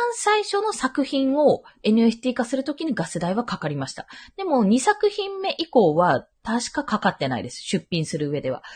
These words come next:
あ、出品っていうか、えっと、エヌエフティー化するだけではかかんないですね。で、維持も基本的にはかからない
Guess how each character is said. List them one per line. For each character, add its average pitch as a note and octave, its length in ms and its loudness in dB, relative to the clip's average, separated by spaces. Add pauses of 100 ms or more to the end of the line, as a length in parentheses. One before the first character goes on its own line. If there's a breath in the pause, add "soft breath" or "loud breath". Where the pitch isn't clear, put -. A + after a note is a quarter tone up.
(180 loud breath)
あ、 G3 100 -2
出 - 200 -4
品 G#3+ 120 2
っ F3+ 40 0
て - 40 -4
い E3+ 60 -2
う F#3+ 60 -4
か、 - 80 -20
え E3+ 160 2
っ E3 40 4
と、 - 120 -18
エ C#4 100 6
ヌ D4 120 2
エ D#4+ 120 0
フ - 220 -8
テ D4+ 80 2
ィ D4+ 60 6
ー D4 40 -2
化 C4+ 160 6
す C4+ 160 0
る A#3 80 6
だ G#3+ 140 4
け G#3+ 100 0
で F3 80 2
は C3+ 240 0
か - 140 -8
か E3+ 120 4
ん C3 40 2
な A#2 80 -2
い G#2 60 -4
で G#2 80 -10
す - 100 -10
ね。 A#2 100 -6 (380 loud breath)
で、 - 260 -4
維 A#4+ 220 2
持 B3 80 6
も E3+ 400 4
基 C4 120 4
本 C4 200 4
的 C#4+ 180 0
に D#4 60 0
は D#4 80 2
か - 160 -10
か F#3+ 100 0
ら E3 100 2
な C3 140 -2
い B2 140 -8